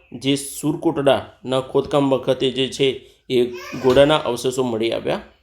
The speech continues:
હતા. નંબર ચૌદ જોઈએ કે ગુજરાત નામનો પ્રથમ ઉલ્લેખ કયા ગ્રંથમાં મળી આવ્યો છે? તો ગુજરાત નામનો પ્રથમ ઉલ્લેખ છે એ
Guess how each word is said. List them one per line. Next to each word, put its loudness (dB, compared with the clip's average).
હતા. 0
નંબર 4
ચૌદ 0
જોઈએ 0
કે -4
ગુજરાત 0
નામનો 0
પ્રથમ -4
ઉલ્લેખ 0
કયા 4
ગ્રંથમાં 0
મળી 0
આવ્યો 0
છે? -4
તો -2
ગુજરાત 2
નામનો 4
પ્રથમ -2
ઉલ્લેખ 0
છે -4
એ 0